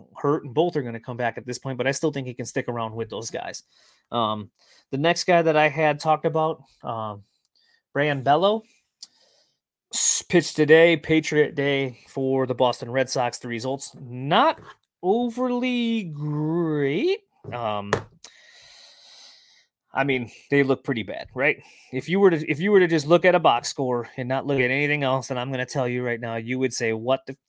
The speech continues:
happened?" That looked awful. 'Cause, yeah, he had two, two and a, two and two-third innings, like, six runs I think he gave up today. Not good. It was rainy. It was cold. It was his first start of the season after coming back,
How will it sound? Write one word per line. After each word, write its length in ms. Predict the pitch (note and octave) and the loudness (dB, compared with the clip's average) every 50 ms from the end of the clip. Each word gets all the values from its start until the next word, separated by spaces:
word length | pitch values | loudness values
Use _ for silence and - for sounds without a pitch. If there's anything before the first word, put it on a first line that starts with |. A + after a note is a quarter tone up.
| - C3 | -6 -2
happened?" 320 | B2 A#2 A2 - A#2+ A2+ A2+ | -2 -2 -2 -2 -6 -6 -4
That 180 | A#2 A#2 - - | -6 -6 -6 -8
looked 200 | A#2+ A#2 - _ _ _ _ _ _ _ _ _ - | -10 -10 -10 _ _ _ _ _ _ _ _ _ -2
awful. 480 | B2 A#2+ A#2 A2 - - - - _ - | 0 2 2 0 -2 -4 -18 -18 _ -16
'Cause, 220 | - G#2 - - | -16 -14 -12 -6
yeah, 160 | A#2 A2+ G2 - | -4 -4 -4 -4
he 80 | - C3 | -8 -10
had 100 | B2 - | -8 -4
two, 260 | - G3 G3 E3+ - - D3+ C3+ A#2+ | -4 -2 -2 -4 -6 -10 -12 -12 -10
two 200 | - - F3 E3 | -8 -6 -4 -4
and 80 | D3 | -4
a, 100 | C3+ B2 A2+ _ _ _ _ _ - | -4 -6 -8 _ _ _ _ _ -6
two 160 | - B3+ C4 | -4 -2 -2
and 80 | B3 G3+ | -2 0
two-third 340 | - A#3+ A#3 G#3+ G#3 G3 | 0 0 2 4 4 4
innings, 300 | F#3+ F#3+ F#3+ F#3+ F#3+ D#3+ | 2 0 -2 -2 -4 -4
like, 140 | D#3 B2+ A#2 | -4 -6 -4
six 320 | - - - F3+ - - D#3 | -4 -4 -4 -4 -6 -6 -8
runs 220 | D#3 D#3 D#3+ D3+ | -6 -6 -4 -4
I 60 | D3+ | -4
think 180 | D3 D3+ D#3 C#3+ | -4 -4 -6 -6
he 100 | C#3+ C#3+ | -4 -2
gave 180 | D3 C#3+ C3+ | -2 0 0
up 120 | C#3 C3+ - | -2 -4 -4
today. 300 | - D3 C3+ C3 C3 C3+ _ - - - - - - - - - - - | -4 -2 0 0 0 -2 _ -14 -20 -20 -20 -20 -20 -20 -20 -8 2 6
Not 180 | G3+ G3+ F#3+ | 6 6 6
good. 220 | - C#3 A#2+ F#2+ - _ _ _ - | 6 4 4 4 2 _ _ _ -4
It 80 | D#3+ | -2
was 140 | E3 D#3 B2+ | -2 -2 -2
rainy. 600 | A#2 A#2 B2 D3+ E3+ F#3 F#3 F3+ F3+ F3+ F3 F3 - - | -4 -2 2 2 4 4 4 2 2 0 0 -4 -8 -10
It 140 | - B2 - | -12 -12 -12
was 140 | A#2+ - | -12 -16
cold. 760 | - - - - G3+ F#3 F3 E3+ E3+ E3+ E3+ E3+ E3+ E3 D#3 - | -16 -8 0 6 8 8 8 8 8 6 4 4 2 0 -4 -6
It 60 | - | -6
was 140 | C3 B2+ - | -6 -6 -6
his 140 | C3 B2 - | -6 -8 -8
first 380 | - - A3+ B3 A3+ - - | -6 -4 -2 -2 0 0 -2
start 480 | - - - - - D#3+ E3 E3 - - | -4 -4 -2 4 6 8 8 6 4 0
of 140 | C3+ C3+ B2 | -6 -12 -12
the 80 | B2+ A#2 | -10 -10
season 440 | - - - F3 D#3 D3+ D#3+ D#3 D3 | -8 -6 -4 -4 -4 -4 -4 -6 -6
after 180 | C3+ C3 B2 | -8 -10 -12
coming 300 | A#2+ - D3 C3 C3 B2+ | -12 -10 -10 -8 -8 -4
back, 240 | C3 B2+ B2+ B2+ | -2 0 0 0